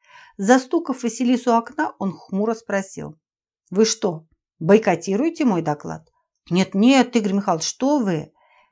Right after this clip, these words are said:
Василиса поняла, что Шувалова нужно задобрить. «Я просто хотела посмотреть на вас сверху», невинно сообщила она и широко распахнула глаза.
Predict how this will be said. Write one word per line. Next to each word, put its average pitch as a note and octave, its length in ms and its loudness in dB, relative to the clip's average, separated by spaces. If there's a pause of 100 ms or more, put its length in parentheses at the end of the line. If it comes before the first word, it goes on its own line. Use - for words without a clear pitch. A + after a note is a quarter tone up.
(140)
Василиса A#3+ 500 -6
поняла, A#3 460 -2
что - 180 -14
Шувалова B3 600 -2
нужно E3+ 340 -4
задобрить. D#3+ 580 -10 (280)
«Я A3+ 100 0
просто D#4+ 260 -2
хотела C#4+ 300 0
посмотреть C4 500 -2
на C4 100 4
вас B3+ 220 -2
сверху», D#3+ 560 -8 (360)
невинно G3+ 400 -2
сообщила D#3+ 520 -4
она A3 300 -2 (280)
и G#3+ 100 -6
широко A#3+ 360 0
распахнула G#3 500 -4
глаза. D#3+ 440 -8